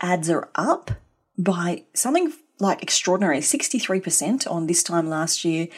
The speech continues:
and I think it's close to fifty percent on the year before at this time, so massive increase in people looking for employees. But the applicant pool, the number of people actually looking for work,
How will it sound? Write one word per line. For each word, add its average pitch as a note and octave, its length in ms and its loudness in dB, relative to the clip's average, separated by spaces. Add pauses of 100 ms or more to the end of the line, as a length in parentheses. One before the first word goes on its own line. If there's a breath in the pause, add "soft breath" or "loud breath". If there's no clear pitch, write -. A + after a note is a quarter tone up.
(320 loud breath)
and E3 260 -4 (200)
I G3+ 80 0
think C4 120 0
it's E4+ 100 4
close G#3 240 0
to G3 60 -4
fifty C#4 400 -2
percent E3+ 360 -2
on D#3+ 100 0
the D#3 80 0
year E3 160 0
before D#3+ 460 -2
at - 80 -6
this - 160 -4
time, A3 260 -2
so C#4 140 2
massive D#4 800 2
increase D#3 580 0 (460 loud breath)
in F3+ 100 2
people E3+ 300 0
looking F3 320 0
for E3 160 -6
employees. D#3+ 760 -4 (520 loud breath)
But G3 120 -4
the - 180 -4
applicant D4+ 420 2
pool, C4+ 300 2
the A#3 80 -2
number A3 180 4
of G#3 100 -2
people G#3+ 360 -2
actually A3+ 420 0
looking C#4 300 0
for C4+ 100 0
work, C4 380 0